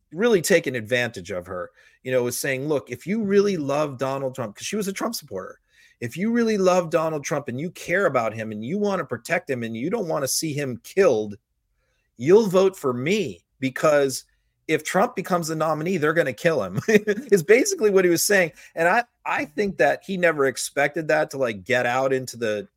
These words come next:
into the universe, but someone recorded that on a cell phone that was off to the side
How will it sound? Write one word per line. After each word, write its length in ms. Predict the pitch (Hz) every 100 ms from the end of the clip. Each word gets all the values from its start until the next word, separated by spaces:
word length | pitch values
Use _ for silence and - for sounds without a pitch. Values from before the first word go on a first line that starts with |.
| -
into 160 | 131 120
the 100 | 104
universe, 680 | 110 160 151 165 170 - - _ _ _ _ _
but 180 | - 131
someone 440 | - - 190 208 175
recorded 640 | 147 - - 160 180 165
that 240 | 165 170
on 120 | 160 127
a 40 |
cell 400 | - - 135 160
phone 280 | - 170 170
that 120 | 117
was 120 | 113
off 200 | 123 127
to 80 | -
the 80 | 120
side 560 | - 120 113 135 170